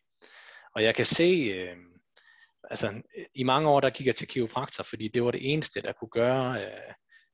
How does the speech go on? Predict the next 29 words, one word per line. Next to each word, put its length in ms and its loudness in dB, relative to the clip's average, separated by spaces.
når 100 0
min 160 0
ryg, 240 4
den 160 2
låste. 420 0
Og 140 -12
det 100 -8
gjorde 260 2
den 80 -8
typisk 320 -2
sådan 160 -2
op 180 2
mod 140 -2
stævner, 360 -4
så 160 -6
låste 420 -2
min 80 -14
ryg 220 -6
sig, 160 -10
og 60 -12
så 100 -8
var 80 -2
jeg 120 0
ude 200 -2
i 40 -4
en 100 -8
uge 320 -8
eller 180 -8
en 80 -16